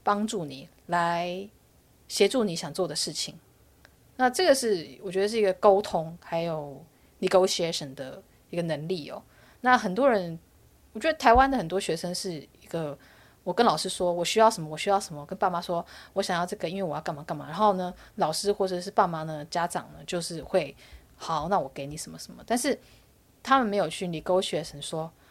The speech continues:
哦，我需要这个，但如果你给我的话，我可以表现出什么会让你开心的事情，就是没有这种来回的这种讨论哦，比较少。那我觉得这个能力还蛮重要的。那不管是你要去韩国，或者说去哪个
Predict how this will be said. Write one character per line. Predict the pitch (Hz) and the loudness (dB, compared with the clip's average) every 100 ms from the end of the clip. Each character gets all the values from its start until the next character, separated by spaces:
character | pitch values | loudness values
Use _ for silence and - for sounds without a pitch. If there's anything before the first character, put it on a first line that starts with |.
| _ _ _ - | _ _ _ -4
哦， | 170 160 190 | -2 -2 -4
我 | |
需 | 175 247 | 6 10
要 | 262 | 10
这 | 254 | 6
个， | - 143 - - | -2 -6 -6 0
但 | 254 | 4
如 | 220 | 6
果 | 208 | 4
你 | |
给 | 160 180 | 2 2
我 | 175 | 2
的 | 156 | 2
话， | 190 151 | 0 0
我 | 165 | -4
可 | - 220 | 0 2
以 | 202 160 - _ _ - | 2 2 -8 _ _ 2
表 | - | 2
现 | - 220 | 4 2
出 | - | 0
什 | - 151 | -2 -6
么 | 139 | -6
会 | - | 2
让 | 190 160 | 2 2
你 | |
开 | - 170 | -2 -6
心 | 175 | -6
的 | 143 | -8
事 | - | -8
情， | 160 - - _ _ _ - | -8 -10 -12 _ _ _ -6
就 | 339 | -6
是 | - _ _ | -6 _ _
没 | 247 | 4
有 | 262 | 4
这 | 247 | 6
种 | 170 143 | 0 -2
来 | 156 185 | -2 0
回 | 165 | 0
的 | 160 | 0
这 | 175 | -4
种 | 156 | -6
讨 | - 165 175 | -4 -4 -4
论 | 185 - | -6 -8
哦， | - - | -12 0
比 | |
较 | 170 | 2
少。 | - - - - - - | 2 -2 -4 -12 -20 0
那 | 277 | 4
我 | 180 | 6
觉 | 185 | 4
得 | 196 | 2
这 | |
个 | 262 | 2
能 | 175 165 | 0 -4
力 | 180 | -8
还 | 156 | -8
蛮 | 143 - | -8 -4
重 | 156 | -4
要 | 151 135 | -4 -12
的。 | - - - | -14 -20 -2
那 | 233 226 | 4 6
不 | 208 262 | 4 2
管 | 156 | 0
是 | - | 0
你 | 185 | -6
要 | 156 | -6
去 | 165 208 | -6 -6
韩 | 160 156 | -8 -8
国， | 151 | -8
或 | 160 175 | -6 -6
者 | |
说 | 180 180 | -4 -4
去 | 185 | -4
哪 | 156 | -6
个 | 143 | -8